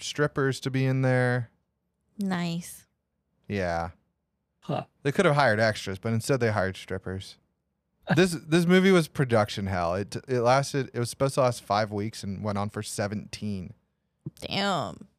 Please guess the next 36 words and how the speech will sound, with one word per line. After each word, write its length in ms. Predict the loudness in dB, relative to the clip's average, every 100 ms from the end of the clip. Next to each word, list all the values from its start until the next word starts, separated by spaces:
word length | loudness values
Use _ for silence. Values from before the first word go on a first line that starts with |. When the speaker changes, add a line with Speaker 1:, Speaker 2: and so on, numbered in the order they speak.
| _
Speaker 3:
Jesus. 1080 | -12 -8 0 2 2 0 -8 -10 -10 -10 -10 _ _ _ _ _ _ _
Speaker 1:
Yeah, 100 | 0
you're 140 | 6 6
Speaker 3:
They 40 |
Speaker 1:
like, 100 | 8 6
Speaker 3:
were 80 |
probably 160 | 4 4
Speaker 1:
"Okay. 80 | 2 0 -4
Speaker 3:
salty. 600 | 0 0 0 -2 -2 -6 -6
Speaker 2:
Yeah. 400 | 4 6 8 8 6
<laughs> 140 | 6 8
Speaker 1:
All 60 |
right, 140 | 10 10
you're 100 | 8
gonna 140 | 8
be 80 | 8
here 100 | 6
for 120 | 6 4
a 40 |
month, 280 | 6 4 4
but 100 | -2
instead 260 | 0 0 0
you're 80 | 0
gonna 160 | 0
be 140 | 0 0
here 160 | -2
for 180 | 0 0
over, 280 | 2 -2 -6 _ -14 -8
like, 160 | -8 -8 _ _
twenty-five 420 | 0 2 4 2
percent 240 | 0 -4 -6
of 60 |
the 80 | -6
year. 200 | -8 -12 -16 _ _ _ _ _ _ _ _
Congrats." 760 | -2 2 0 0 -8 -12 -18 _ _ _ _ _ -12
Speaker 2:
Yeah. 440 | -8 -6 -6 -8